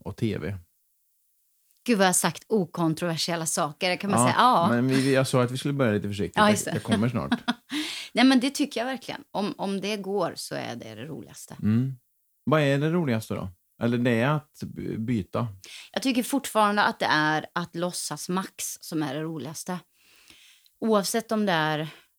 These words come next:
Speaker 2: gud vad bra att vi pratar idag, för det var det här, nu har jag kommit på att det, att det, jag har fått en liksom aha-upplevelse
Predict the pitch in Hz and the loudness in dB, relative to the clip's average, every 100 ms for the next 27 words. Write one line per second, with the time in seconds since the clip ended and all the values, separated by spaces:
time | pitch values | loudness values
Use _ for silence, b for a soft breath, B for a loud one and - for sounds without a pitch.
0 | - 254 208 180 196 202 190 - 226 208 | -4 -2 0 -2 -2 -2 -4 -8 -4 -4
1 | 170 - 233 - - - 180 208 226 196 | -4 -8 -6 -6 -10 -6 -6 -6 -8 -8
2 | 185 208 226 208 196 175 - 247 151 147 | -6 -6 -8 -8 -8 -10 -10 -10 -10 -8
3 | 147 - 170 165 190 208 196 208 202 185 | -8 -10 -14 -14 -12 -8 -6 -6 -10 -12
4 | 165 160 156 151 147 214 165 143 147 147 | -10 -8 -8 -10 -10 -8 -8 -8 -12 -12
5 | 147 - 226 | -12 -14 -18